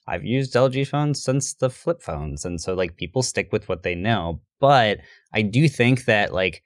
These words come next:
putting this information in their face when directly compared against something right next to it does have an impact on people. And, like, it's very hard to sway people off of platforms.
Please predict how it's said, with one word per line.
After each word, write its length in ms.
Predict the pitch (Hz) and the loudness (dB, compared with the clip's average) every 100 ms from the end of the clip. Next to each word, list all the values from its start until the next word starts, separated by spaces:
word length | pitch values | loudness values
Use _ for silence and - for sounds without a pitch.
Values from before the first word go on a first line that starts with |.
| _ _ _ _ - | _ _ _ _ -2
putting 240 | 98 110 | 2 4
this 160 | 113 92 | 4 2
information 600 | 98 95 87 87 - 110 | -2 -4 -6 -6 -6 -6
in 100 | 95 | -6
their 100 | 90 | -6
face 400 | 87 82 95 107 - | -6 -4 -2 -4 -4
when 260 | 92 92 | -4 -2
directly 640 | 82 87 82 87 - 104 95 | -4 -4 -4 -6 -4 -2 -2
compared 600 | 87 101 85 - 90 95 | -4 -12 -12 -6 -4 -4
against 260 | 90 85 - | -6 -8 -10
something 380 | 90 92 87 | -10 -10 -8
right 340 | 78 76 80 92 | -8 -8 -8 -8
next 260 | 85 90 - | -10 -10 -8
to 160 | - | -2
it 340 | 151 165 156 101 | 2 4 2 -2
does 240 | 101 101 | -2 -2
have 220 | - 98 | 0 -2
an 80 | 95 | -4
impact 480 | 80 87 - 82 - | -8 -8 -6 -6 -6
on 160 | 82 82 | -10 -8
people. 400 | 85 80 85 80 | -10 -6 -4 -4
And, 240 | 87 85 | -6 -4
like, 260 | 87 82 - - - - | -4 -4 -8 -20 -20 -2
it's 200 | 147 131 | 0 4
very 240 | 160 180 | 4 4
hard 180 | 120 131 | 4 0
to 60 | 104 | 0
sway 320 | - 107 104 | 0 2 0
people 320 | 110 107 - | 0 0 0
off 180 | 95 - | 0 -2
of 140 | 85 | -4
platforms. 720 | - 90 - 123 131 143 143 | -4 -4 0 0 2 2 0